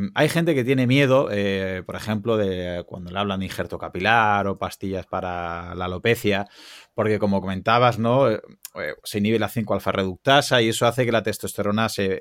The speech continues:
pase a D H T. ¿Hasta qué punto crees que, sobre todo a largo plazo,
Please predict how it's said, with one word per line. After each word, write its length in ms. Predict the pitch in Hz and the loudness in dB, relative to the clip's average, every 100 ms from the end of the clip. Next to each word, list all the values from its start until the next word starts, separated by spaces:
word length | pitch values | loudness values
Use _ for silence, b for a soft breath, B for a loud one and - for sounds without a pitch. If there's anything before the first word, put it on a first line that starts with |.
| - - | -8 -6
pase 260 | 98 110 | -2 0
a 60 | 101 | 0
D 120 | 98 | 0
H 280 | 90 - 82 | -4 -6 -12
T. 160 | 82 - B B B B B B | -16 -20 B B B B B B
¿Hasta 320 | - 120 135 123 | -6 -2 0 2
qué 100 | 165 | 2
punto 400 | 185 170 175 147 | 2 2 2 4
crees 260 | 156 147 | 4 2
que, 220 | - 147 | 0 0
sobre 300 | 123 135 131 | 2 4 4
todo 180 | 160 151 | 4 4
a 60 | 135 | 6
largo 360 | 139 135 120 | 4 4 2
plazo, 480 | 104 127 127 104 - | 2 0 0 -4 -4